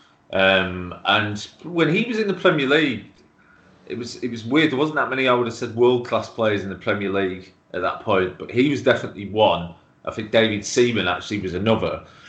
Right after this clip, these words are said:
Um, but yeah, I mean, I went for Van der Sar, but if somebody went for Peter Schmeichel, I really wouldn't argue with that at all. I think they're both extremely valid choices.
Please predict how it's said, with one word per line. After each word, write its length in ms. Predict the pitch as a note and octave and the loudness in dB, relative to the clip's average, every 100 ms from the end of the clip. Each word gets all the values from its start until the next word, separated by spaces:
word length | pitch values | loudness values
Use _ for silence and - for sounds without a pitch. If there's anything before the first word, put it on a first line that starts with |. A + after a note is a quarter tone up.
| - - - | -20 -10 2
Um, 540 | F#2+ F#2+ F2+ F2 E2+ - _ _ _ _ _ _ | 4 6 4 -2 -12 -18 _ _ _ _ _ _
but 160 | C3 B2+ | -2 4
yeah, 240 | D3 B2 A2+ | 8 8 6
I 100 | B2+ | 2
mean, 140 | C#3+ | 2
I 180 | D3 D#3+ | 2 2
went 160 | D3+ B2 | 0 -2
for 80 | |
Van 200 | B2+ B2+ | -2 -2
der 60 | A#2 | -2
Sar, 380 | - D3 C#3 G2+ | -4 0 0 0
but 120 | A2 | -2
if 160 | A#2+ C3+ - | -4 -6 -10
somebody 260 | D3+ D3+ B2+ | -8 -6 -4
went 220 | B2 G#2+ | -4 -6
for 60 | |
Peter 320 | G#2 A#2 G#2+ - | -4 -4 -4 -8
Schmeichel, 500 | - C3 C3 G2+ G#2 | -4 -4 -2 -4 -4
I 40 | B2+ | -6
really 300 | C3+ D3 C#3 | 0 2 2
wouldn't 240 | A#2+ A2 G#2+ | 2 2 2
argue 400 | A#2+ C3 A2 F#2 | 2 0 -2 -2
with 80 | |
that 260 | F2+ F2+ - | 0 -2 -4
at 180 | - B2 | -6 0
all. 320 | B2 G#2+ - - - | 0 0 -4 -8 -6
I 80 | |
think 200 | - A#2 | -2 -2
they're 100 | G#2+ A2 | 0 0
both 260 | A#2 A#2+ A#2 | 0 0 -4
extremely 520 | - - A#2 A2+ G#2+ | -8 -4 -4 -2 0
valid 300 | G#2+ G#2 G2 | 0 0 -2
choices. 600 | - A#2+ A#2+ G#2+ E2 | 2 4 4 -2 -8